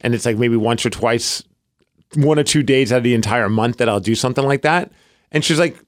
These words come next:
"You come back in a better mindset and you're, you're happy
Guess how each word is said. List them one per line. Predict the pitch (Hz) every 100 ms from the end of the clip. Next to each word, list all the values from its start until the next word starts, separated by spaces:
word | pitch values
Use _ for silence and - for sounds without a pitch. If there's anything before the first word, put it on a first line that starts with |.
| _ _
"You | 143
come | - 151
back | 156 147
in | 147
a | 131
better | 127 110
mindset | 95 95 131 - 160 160 _
and | 113
you're, | 107 98
you're | 110 87
happy | - 117 - 180